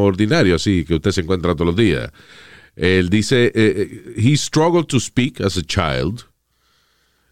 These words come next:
Eh, o sea, de chamaquito el tipo, eh, Albert Einstein aprendió a hablar más tarde que los otros niños, o creían que era más bruto.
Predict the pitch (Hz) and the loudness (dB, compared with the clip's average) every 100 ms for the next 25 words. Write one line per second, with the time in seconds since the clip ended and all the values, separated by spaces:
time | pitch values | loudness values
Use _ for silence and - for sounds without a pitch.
0 | _ - 92 87 82 73 67 73 117 107 | _ -2 2 4 4 2 0 -2 0 0
1 | 101 101 95 107 123 120 117 110 123 107 | 0 0 -2 -4 -2 0 -2 0 2 2
2 | 98 90 95 113 - 117 113 120 - 101 | 0 0 0 0 0 -2 0 -2 0 -2
3 | 101 95 101 104 107 113 - _ _ _ | -2 0 0 2 0 -2 -6 _ _ _
4 | _ _ _ _ 80 90 110 - 117 104 | _ _ _ _ -2 0 0 0 0 2
5 | 92 85 87 95 85 101 95 82 73 67 | 0 0 0 0 2 2 4 4 0 -2
6 | 80 101 82 82 110 95 104 117 131 123 | -2 -2 0 0 0 0 0 0 0 0
7 | 120 104 117 180 110 73 | 0 0 2 2 0 -4